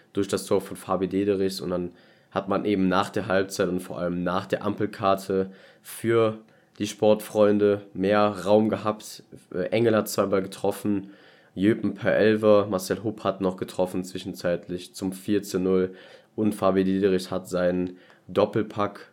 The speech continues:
vollführt an dem Abend und dann eben das fünfzehn null entschieden, damit das Spiel beendet.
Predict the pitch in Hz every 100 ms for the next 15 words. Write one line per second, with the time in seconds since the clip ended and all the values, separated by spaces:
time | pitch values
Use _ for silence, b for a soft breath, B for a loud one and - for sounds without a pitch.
0 | _ - - 101 98 95 - - - 120
1 | 135 135 - - 104 107 101 - 104 104
2 | 101 - 90 92 85 92 95 92 B B
3 | B B - 92 - 101 98 98 95 95
4 | 85 95 113 120 117 110 95 95 95 92
5 | - - 90 - 95 104 98